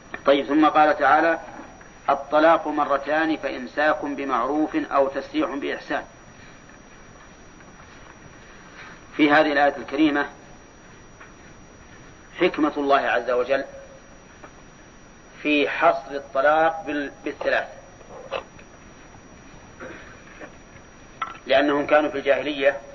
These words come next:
يطلق الإنسان زوجته عدة طلقات، فإذا قاربت الع-،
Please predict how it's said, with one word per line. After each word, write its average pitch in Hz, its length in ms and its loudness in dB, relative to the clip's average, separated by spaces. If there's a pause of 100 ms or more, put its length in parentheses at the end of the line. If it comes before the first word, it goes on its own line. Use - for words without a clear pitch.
(460)
يطلق 160 500 0
الإنسان 147 640 -2 (200)
زوجته 139 580 -4
عدة 147 320 -2
طلقات، 123 440 -4 (2250)
فإذا 143 300 6
قاربت 147 560 4
الع-، 123 220 -6